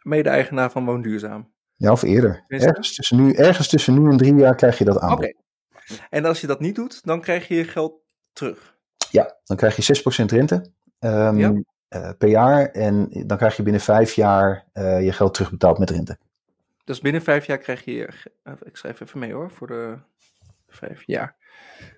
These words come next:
Speaker 1: Ga ik even, eh, Excel erbij pakken straks. Ehm,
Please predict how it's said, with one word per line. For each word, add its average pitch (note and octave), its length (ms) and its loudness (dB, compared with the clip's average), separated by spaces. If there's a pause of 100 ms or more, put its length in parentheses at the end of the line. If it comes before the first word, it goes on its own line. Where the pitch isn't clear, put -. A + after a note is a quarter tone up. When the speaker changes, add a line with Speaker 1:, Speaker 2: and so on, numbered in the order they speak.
(100)
Speaker 1:
Ga - 140 -4
ik A#2 100 -2
even, A#2 380 0
eh, A#2 280 -2
Excel B2 360 -2
erbij A#2 200 2
pakken - 260 -8
straks. - 460 -2 (480)
Ehm, C#3+ 340 -2